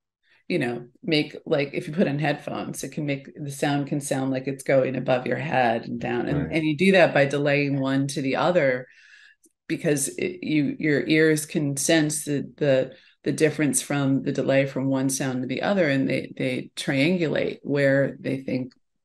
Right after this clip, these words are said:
Speaker 1: where your ears think it is, like, like your eyes do in,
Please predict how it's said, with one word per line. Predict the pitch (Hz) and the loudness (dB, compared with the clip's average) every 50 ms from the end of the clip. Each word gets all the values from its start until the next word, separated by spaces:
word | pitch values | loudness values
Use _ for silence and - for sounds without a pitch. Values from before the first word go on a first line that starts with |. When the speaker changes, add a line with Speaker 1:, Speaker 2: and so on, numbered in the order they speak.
| _ _ | _ _
Speaker 1:
where | - 139 139 | -6 -4 -4
your | 127 123 127 - | -2 0 -2 0
ears | - 139 143 143 135 - | 2 2 2 2 0 0
think | - 139 123 120 - | -2 -4 -4 -4 -2
it | 127 | 0
is, | 131 127 123 - - | 0 0 0 0 4
like, | 165 170 165 156 - - | 4 4 4 4 0 -2
like | - 165 160 160 160 160 | 2 4 4 4 2 0
your | - 156 147 - | 0 0 0 0
eyes | 135 139 147 147 147 143 139 - | 0 0 0 0 -2 -2 -4 -6
do | - 131 135 135 135 131 127 - | -4 -2 -2 -2 -2 -4 -6 -6
in, | - 123 127 127 123 123 127 127 | -6 -6 -6 -4 -4 -6 -6 -10